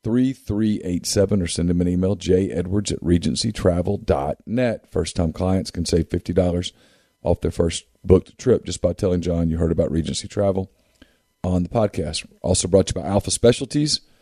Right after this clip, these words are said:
Alpha's at sixteen seventy Highway eighty in Pearl, Mississippi. They're your trailer-specific professional.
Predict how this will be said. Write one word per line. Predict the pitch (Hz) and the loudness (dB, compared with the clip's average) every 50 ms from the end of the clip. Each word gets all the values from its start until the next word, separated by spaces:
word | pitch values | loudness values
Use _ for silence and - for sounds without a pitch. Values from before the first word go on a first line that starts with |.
| _ _ _ _ _ _ _ _ - | _ _ _ _ _ _ _ _ -8
Alpha's | - 101 104 107 - - 92 - | -2 0 0 0 0 0 -2 -2
at | - - | -2 -2
sixteen | - - 120 107 - - - 131 127 123 117 | 0 0 0 0 0 -4 -4 -2 0 0 0
seventy | 107 - - 117 98 92 85 78 82 80 | -2 -2 0 0 0 0 -2 -4 -4 -4
Highway | 82 90 90 92 92 87 | -2 0 0 0 0 0
eighty | - 95 101 107 113 104 | 0 0 2 2 2 0
in | 87 82 | -2 -2
Pearl, | - 101 101 101 98 98 | -4 -2 0 0 0 0
Mississippi. | 101 98 95 95 90 - 110 107 - 117 | 0 -2 -4 -4 -4 -2 -2 0 0 0
They're | 101 90 85 | 2 2 0
your | 69 - | -2 -4
trailer-specific | - - - 101 98 104 107 110 107 - - - 107 - - 110 107 - 101 - - | -8 -6 -4 -2 -2 0 -2 -2 -6 -8 -8 -8 -6 0 2 2 2 2 0 -2 -2
professional. | - - - 107 117 - - 135 135 131 - | -6 -2 0 0 0 0 0 -2 -4 -4 -6